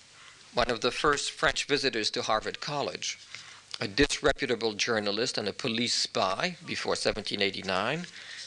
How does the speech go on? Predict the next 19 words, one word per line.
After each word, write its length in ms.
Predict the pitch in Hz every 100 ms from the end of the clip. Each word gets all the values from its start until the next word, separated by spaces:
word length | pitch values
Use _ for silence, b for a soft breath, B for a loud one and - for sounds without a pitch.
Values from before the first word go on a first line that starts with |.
| B -
and 160 | 117 113
a 60 |
professional 880 | 110 - 110 - 139 - 127 110 104
Girondin 680 | 101 113 117 117 107 110 107
politician 720 | 113 107 104 113 - 104 95 - - -
after 300 | 175 - 127
seventeen 540 | - 95 85 - 95
eighty-nine, 680 | 87 - - 78 87 143 185 B B B B B B B B B B B B B B - - - - - - -
had 200 | - 151
deplored 540 | - - - 233 208 127
the 60 | 120
punishment 540 | 160 151 143 123 107
of 80 | 104
voluntary 560 | 117 110 113 127 110
death 320 | 101 135 120 -
in 100 | 95
the 100 | 98
Ancien 340 | 98 - 104
Régime. 440 | 104 101 123 104